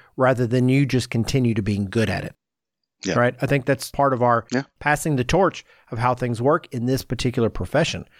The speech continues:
Speaker 1: I mean, we do have an internship period. We're designed, this whole profession is designed around the idea of the quote unquote, "master architect," training the people who are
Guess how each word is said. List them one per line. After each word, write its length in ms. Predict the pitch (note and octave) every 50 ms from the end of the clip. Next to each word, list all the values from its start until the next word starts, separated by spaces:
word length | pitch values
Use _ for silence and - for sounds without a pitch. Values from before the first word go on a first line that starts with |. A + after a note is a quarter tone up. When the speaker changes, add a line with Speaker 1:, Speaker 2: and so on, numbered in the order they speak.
| - - - _
Speaker 1:
I 60 | - C#3
mean, 240 | C#3 C#3+ C3+ C3 C#3 D3+
we 140 | C#3 D3+
do 180 | C3+ C#3 F#3 G#3+
have 180 | F#3+ F3+ F3 D3+
an 80 | D3+
internship 680 | D3+ F3 F#3+ A3+ G#3+ - E3 D3 C#3 - - C3+ B2 -
period. 400 | - - D3+ F3+ A3 D3 - - _ - - - - _ _ _
We're 160 | C#3+ D3+ F#3+
designed, 640 | G#3+ F#3 F3+ F3+ D#3+ D3 E3 F#3 A#3+ C4 F3 A#2 A2+
this 100 | C#3 -
whole 160 | - E3+ G3
profession 520 | G3 - F3 - - F3+ F#3+ - - D3+ C3+
is 100 | B2 G#2+
designed 520 | A#2+ B2+ A#2+ A2 B2+ D3 G3 B3 A#3+ F#3
around 240 | C#3 B2+ B2+ B2+ A#2+
the 140 | A#2+ A#2 A#2
idea 460 | A2+ A#2 A2+ G#2+ A#2+ B2 A#2+ A#2 A2+ - - - - - _ _ _ _ _
of 240 | - B2+ A#2+ G#2+ G#2
the 260 | A#2 A2+ A2 G#2 G2 - - _ _
quote 220 | - - C3+ C3+ A#2+
unquote, 440 | A#2 G#2+ - - A#2+ A2+ G#2+ G#2 - - _ _ _
"master 440 | - A#2 A#2+ B2+ C3+ B2 - - G#2+ -
architect," 600 | C3+ D#3 F#3 F#3 C3+ A2 A#2 G#2 G2 - - _ _ _ _ _ -
training 400 | - - D3 F3+ F3 D#3 C#3 B2
the 100 | A2+ G#2
people 320 | - A#2 A2+ - - A2
who 160 | G2+ A#2+ A2
are 240 | A2 G#2 G2+ G#2 G#2